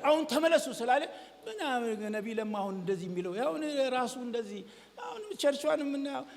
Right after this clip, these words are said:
ብዙ ምክንያቶች። እግዚአብሔር አንድ ነገር ሲለን ምክንያት ነው የምንደረድረው። እኔ አንዳንድ ሰዎች ምክንያት የሚሰጡ ሰዎች ስትጠይቁ መልስ የሚሰጡ እኔ ማድረግ አሉ። አንዳንድ ጊዜ ይሄ ባህላችን እንደዚህ ነው። ቸርች እንሂድ፣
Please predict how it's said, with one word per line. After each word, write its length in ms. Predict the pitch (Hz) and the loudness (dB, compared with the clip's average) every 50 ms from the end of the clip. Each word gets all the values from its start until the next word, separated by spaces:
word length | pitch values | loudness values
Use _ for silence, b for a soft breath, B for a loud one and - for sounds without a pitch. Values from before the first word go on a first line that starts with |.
| B B | B B
ብዙ 160 | - 392 381 370 | 0 2 2 2
ምክንያቶች። 580 | 349 370 370 - 349 381 415 370 - 302 220 - - - - - | 2 2 2 4 4 4 4 4 4 2 -2 -4 -6 -8 -2 2
እግዚአብሔር 460 | 339 339 302 349 349 349 349 339 339 | 2 4 6 6 6 6 8 6 6
አንድ 180 | 339 339 339 339 339 | 6 6 6 4 6
ነገር 220 | 330 330 330 330 302 | 6 8 10 10 8
ሲለን 300 | 233 285 339 339 339 311 277 | 8 6 6 6 6 6 6
ምክንያት 360 | 311 - 247 311 339 311 - | 4 6 6 8 8 8 6
ነው 100 | 269 226 | 6 2
የምንደረድረው። 560 | 196 185 175 170 165 160 151 131 - 127 - - - - - - - - _ _ _ _ _ _ _ _ _ _ _ _ - - | -2 -2 -2 -2 -4 -4 -4 -8 -10 -14 -16 -16 -20 -20 -20 -20 -20 -20 _ _ _ _ _ _ _ _ _ _ _ _ -6 0
እኔ 80 | - 262 | 4 6
አንዳንድ 340 | 294 277 247 240 247 240 240 226 | 6 8 8 8 6 6 4 4
ሰዎች 340 | - 262 254 269 320 320 - - B B B | 4 4 4 6 4 0 -2 -4 B B B
ምክንያት 360 | 220 254 - 285 302 285 262 269 | 2 4 4 6 6 6 6 6
የሚሰጡ 340 | 233 226 220 175 226 220 226 | 4 0 0 -2 -4 -4 -6
ሰዎች 200 | - 226 226 - | -4 -4 -4 -4
ስትጠይቁ 520 | - 233 - - 226 - 285 277 277 277 - 320 - | -4 -6 -6 -4 -2 0 0 0 0 -2 -6 -6 -2
መልስ 220 | 240 269 285 254 - | 0 0 2 0 -2
የሚሰጡ 340 | 214 220 214 175 214 226 - 311 - B B B B B B B B 311 302 294 311 | -6 -6 -6 -6 -6 -6 -8 -8 -12 B B B B B B B B -2 2 4 4
እኔ 140 | 311 330 339 359 349 | 4 6 6 6 8
ማድረግ 300 | 339 311 294 302 285 262 | 8 10 10 10 10 8
አሉ። 140 | 208 185 165 | 6 6 4
አንዳንድ 280 | 175 185 196 208 185 160 | 2 4 4 4 4 4
ጊዜ 160 | 151 143 131 123 110 | 0 -4 -6 -6 -6
ይሄ 180 | - - 262 285 | -2 0 0 2
ባህላችን 580 | 240 - - 277 311 320 302 285 285 - 320 294 | 4 6 6 6 6 6 4 4 2 0 -2 -2
እንደዚህ 320 | 254 214 185 226 226 302 427 | 0 0 0 0 2 2 0
ነው። 120 | 277 - - - - - - - - - - - - - - - - | 0 -2 -6 -12 -16 -18 -20 -20 -20 -20 -20 -20 -20 -20 -14 -2 2
ቸርች 220 | 320 330 320 - 311 | 4 4 6 4 2
እንሂድ፣ 320 | 330 330 339 330 285 175 | 0 2 4 4 4 2